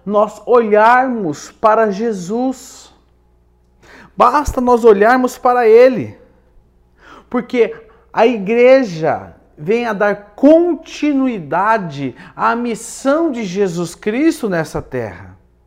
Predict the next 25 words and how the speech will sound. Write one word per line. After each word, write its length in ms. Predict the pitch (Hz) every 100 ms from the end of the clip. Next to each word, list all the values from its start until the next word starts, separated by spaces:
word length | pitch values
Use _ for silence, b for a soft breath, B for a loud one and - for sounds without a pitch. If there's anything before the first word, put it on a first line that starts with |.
| _ _ _ _ B B 175
E 100 | 214
nós, 320 | 233 294 330
como 260 | - 269 254
sua 260 | - - 240
igreja, 520 | 147 165 233 226 202
nós, 320 | 214 277 302
como 240 | - 269
seu 240 | 269 254 202
corpo, 640 | - 190 214 277 254 147 B B -
temos 320 | 269 339 330
que 120 | -
dar 200 | 214 -
continuidade 1080 | - 262 254 - 233 196 160 143 143 143 123
a 60 | 113
isso. 440 | 87 - - 92 92 _ _ - - - _ B B B B
E 80 | 254
o 100 | 311
texto 460 | 311 302 330 -
que 180 | 269 262
me 120 | 247
saltou 500 | 240 254 214 196 254
ao 80 | 247
coração 640 | 240 226 180 - - 240 247
quando 340 | 226 214 196
lia 540 | 175 220 254 202 139